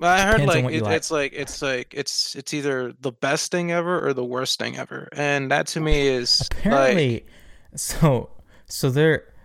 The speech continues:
Speaker 2: this is, you know, this is, this is actually probably one of the things, be-, well, besides the James Dean thing, that's movies and this is video games, so that, that goes in with the topics we usually talk about.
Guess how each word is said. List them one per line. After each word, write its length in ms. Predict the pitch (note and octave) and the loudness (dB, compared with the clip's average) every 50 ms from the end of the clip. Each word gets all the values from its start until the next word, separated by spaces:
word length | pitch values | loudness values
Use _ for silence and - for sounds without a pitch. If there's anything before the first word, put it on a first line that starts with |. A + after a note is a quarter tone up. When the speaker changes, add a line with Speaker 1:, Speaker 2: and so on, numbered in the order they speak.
| - - | -6 -4
Speaker 2:
this 140 | C#3+ D3 D3 | -2 -2 -4
is, 80 | A#2+ - | -4 -6
you 80 | - A#2+ | -4 -4
know, 120 | A#2+ B2+ | -2 -2
this 140 | C3+ C#3+ C3+ | -2 -4 -4
is, 140 | A#2+ - - - - | -6 -8 -12 -10 -8
this 140 | - B2+ - | -6 -4 -2
is 60 | A#2+ | 0
actually 240 | A2+ A2+ - - A2 | 0 0 0 0 -2
probably 240 | - - A2+ G#2+ G#2 | -2 0 2 2 2
one 120 | G#2 G#2+ | 2 0
of 40 | G#2 | 0
the 60 | G#2 | 0
things, 120 | G#2+ G2+ G2 | -2 -2 -4
be-, 140 | - G#2 F#2+ - - - - - - | -6 -8 -10 -10 -14 -20 -16 -8 -6
well, 120 | - A2+ G#2 | -4 -4 -2
besides 180 | A2 A2+ A2+ | -2 -2 -4
the 60 | G#2 G#2 | -4 -2
James 240 | A2 A2 G#2 G2+ | -2 -2 -2 -2
Dean 140 | G2 A2+ A#2 | -2 -2 -2
thing, 220 | - - G#2 G2+ G2+ | -2 -2 -2 -2 0
that's 200 | G#2+ G#2+ - - | -2 -2 -2 -2
movies 400 | G#2+ G#2 G#2 G2 G#2 G2+ G2 G2+ | -2 -2 -2 -2 -2 -4 -4 -4
and 80 | G#2 | -4
this 100 | G#2 G2+ - | -6 -6 -6
is 60 | G2+ | -6
video 240 | G#2+ G#2+ G#2+ G#2 G2+ | -4 -2 -2 -2 -2
games, 300 | G2 G#2 G2+ G2 F#2+ - | -2 -2 -2 -4 -4 -4
so 80 | - | -4
that, 160 | G#2+ A2 - - - | -4 -4 -6 -6 -4
that 160 | - C3+ B2+ B2 | -2 -2 0 2
goes 220 | C3+ B2+ A#2+ G#2 | 2 2 2 2
in 180 | A2 G#2+ A#2 A#2+ - - - - - - - - - - | 0 0 -2 -2 -4 -10 -16 -16 -16 -16 -16 -16 -10 -6
with 160 | - A#2+ - - | -4 -4 -2 0
the 200 | A2 G2+ G2+ G2+ - - | 0 0 -2 -2 -4 -6
topics 380 | - - G2+ - - G2+ - | -6 -4 -4 -4 -4 -4 -2
we 60 | A2+ | -4
usually 140 | G#2+ G2+ G2+ | -4 -4 -4
talk 180 | G2 - G2+ G2 | -2 -2 -2 -2
about. 220 | G2 G#2 A2 - | -2 -4 -4 -6